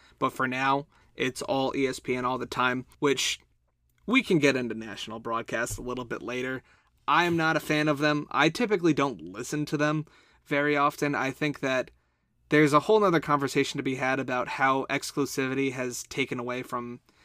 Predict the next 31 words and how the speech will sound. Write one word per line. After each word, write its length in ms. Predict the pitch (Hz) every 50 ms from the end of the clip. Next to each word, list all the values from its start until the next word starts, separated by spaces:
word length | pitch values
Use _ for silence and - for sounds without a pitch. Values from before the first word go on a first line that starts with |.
| _ _
these 200 | - 143 143 131
regional 380 | 127 139 160 165 151 156 151 135
broadcasters 640 | 135 135 131 131 127 - 135 135 131 - 135 135 123
that 160 | - 131 120
know 220 | 123 131 143 160 165
the 80 | 143
team 420 | 135 - - 139 127 123 120 117 113 _ _ _ _ _ _ _
and 120 | - 131 131
are 120 | 127 127
so 200 | - - 151 147
familiar 440 | 143 - 135 127 135 151 170 160 135
with 160 | 127 123 123
them, 260 | - 120 117 110 110 - _ _ _ _ _ _ _ - -
taking 360 | - 151 156 143 - 139 131
away 220 | 131 127 131 135 131
that, 220 | 131 131 127 - _ -
that 220 | 139 131 127 127
opportunity 580 | 120 123 - - 123 - - 147 143 139 135 131
for 140 | - 131
them 160 | 131 131 135 131
to 80 | 135
get 140 | 120 - -
to 60 | -
call 200 | - - 131 131
the 80 | 131 123
team 180 | - 139 131
in 60 | 127 127
their 80 | 123
biggest 340 | 117 120 131 123 131 120 -
moments. 300 | 131 127 127 123 123 -
But 220 | - 127 120 -